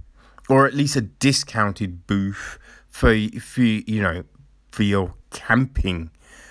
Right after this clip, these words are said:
um, needs and all of that. So we see these different things happen. And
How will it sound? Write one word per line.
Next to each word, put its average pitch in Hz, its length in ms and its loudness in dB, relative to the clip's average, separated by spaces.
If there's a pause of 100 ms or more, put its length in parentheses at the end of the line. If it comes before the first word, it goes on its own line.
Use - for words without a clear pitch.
(200)
um, 85 460 -2
needs 87 640 -4
and 107 180 -4
all 98 280 -2
of 90 100 -6
that. - 380 -8 (960)
So 151 200 4
we 139 220 0
see 165 460 0
these 139 240 0
different 135 380 -2
things 117 280 0
happen. 117 680 0 (580)
And 151 380 2